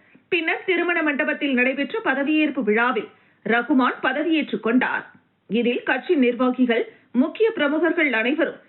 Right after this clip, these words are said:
ரகுமானுக்கு ஆயிரத்திற்கும் மேற்பட்ட பாரதிய ஜனதா கட்சியினர் கலந்து கொண்டு வாழ்த்துக்களை தெரிவித்தனர். இதில் முன்னாள் மாவட்ட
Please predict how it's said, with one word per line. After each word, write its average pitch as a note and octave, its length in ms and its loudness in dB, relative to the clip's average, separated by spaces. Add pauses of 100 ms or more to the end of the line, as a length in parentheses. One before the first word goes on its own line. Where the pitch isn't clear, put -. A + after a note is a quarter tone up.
(240)
ரகுமானுக்கு E4 600 0 (260)
ஆயிரத்திற்கும் F4+ 680 0
மேற்பட்ட C#4 400 0 (120)
பாரதிய D4+ 480 0
ஜனதா C4 240 2 (100)
கட்சியினர் C4 520 0
கலந்து A#3+ 240 0
கொண்டு A#3+ 260 2 (460)
வாழ்த்துக்களை F#4 520 0 (100)
தெரிவித்தனர். F#3+ 580 -2 (340)
இதில் B3+ 300 2 (100)
முன்னாள் B3+ 420 4
மாவட்ட A#3 320 0